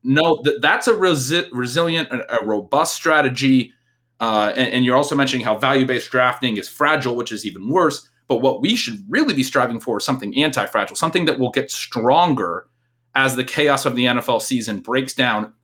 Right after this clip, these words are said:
everything we were arguing about in July and August about opportunity and all these things that it's not going to go how we think it's going to go. That's the only thing I can tell, tell people.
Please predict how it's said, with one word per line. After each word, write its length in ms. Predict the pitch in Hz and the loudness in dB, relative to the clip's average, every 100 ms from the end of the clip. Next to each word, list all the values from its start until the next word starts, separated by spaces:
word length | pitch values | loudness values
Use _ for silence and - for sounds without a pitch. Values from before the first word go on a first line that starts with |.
| _ | _
everything 520 | 160 202 214 - 185 160 | 0 0 -2 -2 0 4
we 80 | |
were 120 | 156 127 | 4 4
arguing 400 | 131 131 127 120 | 2 2 -2 0
about 320 | 113 117 117 | 0 -2 -2
in 80 | 107 | -8
July 320 | 110 117 120 | -2 0 0
and 100 | 110 | 0
August 380 | 113 113 104 110 | -4 -4 -8 -8
about 220 | 98 95 | -6 -6
opportunity 640 | 104 - - 151 135 123 | -8 -12 -6 -2 0 0
and 80 | 113 | 0
all 100 | 135 | 0
these 180 | 135 131 | 0 0
things 200 | 135 131 | -2 -2
that 180 | - - _ _ _ | -4 -12 _ _ _
it's 120 | 135 170 | -4 0
not 140 | - | 2
going 160 | 240 196 | 2 2
to 60 | |
go 160 | 185 170 | 2 4
how 120 | 165 | 4
we 80 | 135 | 2
think 180 | 156 131 | 0 -4
it's 100 | - | -4
going 160 | 113 | -4
to 40 | 95 | -4
go. 140 | - - _ | -12 -16 _
That's 160 | 156 196 | -2 -2
the 100 | - | 0
only 220 | 226 214 | 2 2
thing 140 | 196 | 2
I 80 | 165 | 0
can 120 | 156 | -2
tell, 380 | - 170 123 - _ _ _ _ | -2 0 0 -6 _ _ _ _
tell 200 | 185 151 | 0 2
people. 400 | 127 107 92 | 0 -2 -6